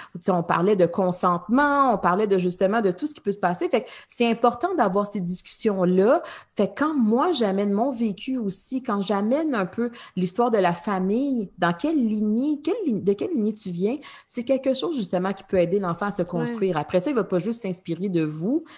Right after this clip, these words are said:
Speaker 1: il va s'inspirer de plusieurs sources d'informations aussi, mais au moins, il y aura eu votre accès à qui vous êtes. Puis si j'ai d'autres questions, je vais retourner voir maman, je vais retourner voir papa.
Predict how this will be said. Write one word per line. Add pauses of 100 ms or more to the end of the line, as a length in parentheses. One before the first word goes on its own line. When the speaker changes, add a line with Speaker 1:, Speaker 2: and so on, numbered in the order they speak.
(180)
Speaker 1:
il
va
s'inspirer
de
plusieurs
sources
d'informations
aussi, (260)
mais
au
moins,
il
y
aura (100)
eu
votre
accès (100)
à (140)
qui
vous
êtes.
Puis
si
j'ai
d'autres
questions, (260)
je
vais
retourner
voir
maman,
je
vais
retourner
voir
papa.